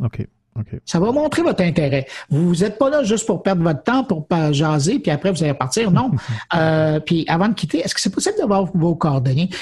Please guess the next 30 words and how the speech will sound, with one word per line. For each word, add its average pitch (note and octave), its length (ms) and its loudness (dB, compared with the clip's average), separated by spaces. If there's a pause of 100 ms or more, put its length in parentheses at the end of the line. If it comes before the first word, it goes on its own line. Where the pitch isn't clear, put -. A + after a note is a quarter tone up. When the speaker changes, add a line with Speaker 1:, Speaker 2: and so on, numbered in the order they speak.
Speaker 2:
Ils E3+ 100 0
vont B3 140 2
montrer C#4 300 0
qu'il A#3+ 120 0
y - 20 2
a F#3+ 40 2
un F3 40 2
intérêt. D3+ 440 0 (920)
Ou E3+ 120 2
à F3 40 4
la F#3 120 4
limite, G3+ 240 2
si - 60 -2
vous F#3+ 60 2
les F3+ 200 4
avez F3+ 160 2
avant F3 240 2
en G3+ 60 0
faisant E3 240 0
votre D3+ 200 0
recherche, D#3 340 -2
ben, C3+ 120 0
tant C3 200 0
mieux. C3+ 140 0
Vous - 140 -6
n'avez C3 100 0
pas C3+ 140 -2
besoin C3+ 260 0
de, A#2 180 0
de, C3+ 120 -6